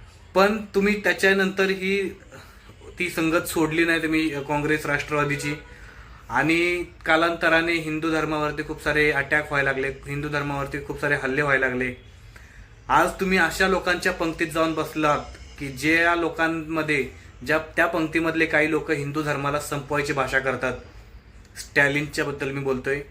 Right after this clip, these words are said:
स्टॅलिनच्या मुलाने सांगितलेलं की हिंदू धर्म हा एक मलेरिया असल्यासारखा आहे, आणि असं व्यक-, असं वक-, वक्तव्य करणाऱ्या लोकांसोबत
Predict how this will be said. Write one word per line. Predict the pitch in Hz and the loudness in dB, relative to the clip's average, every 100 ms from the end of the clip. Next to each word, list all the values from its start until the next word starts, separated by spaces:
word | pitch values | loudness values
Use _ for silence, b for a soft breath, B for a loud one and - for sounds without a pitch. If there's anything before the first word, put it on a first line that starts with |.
| B B B - | B B B -6
स्टॅलिनच्या | - 147 160 160 | 2 4 4 2
मुलाने | 160 156 151 151 | 0 2 0 0
सांगितलेलं | 151 147 143 147 | -2 -2 -2 -2
की | 143 147 | -2 -4
हिंदू | 143 147 | -4 -2
धर्म | 147 143 139 | -2 -2 -2
हा | 143 | -2
एक | 139 | -4
मलेरिया | 131 131 139 139 139 | -2 0 2 4 2
असल्यासारखा | 127 135 131 123 135 | 2 -2 -4 -2 -2
आहे, | 123 131 - B B B | -4 -4 -8 B B B
आणि | 127 139 160 - | -4 0 -2 0
असं | 143 - 185 | -2 0 2
व्यक-, | 175 165 - - | 2 0 -12 -8
असं | 135 175 | -4 -2
वक-, | 170 165 - | -2 -4 -6
वक्तव्य | 151 156 - 165 170 | -4 -4 0 0 2
करणाऱ्या | 165 151 156 160 160 | 0 2 4 6 6
लोकांसोबत | 151 139 156 156 147 147 | 2 -2 -4 -4 -4 -4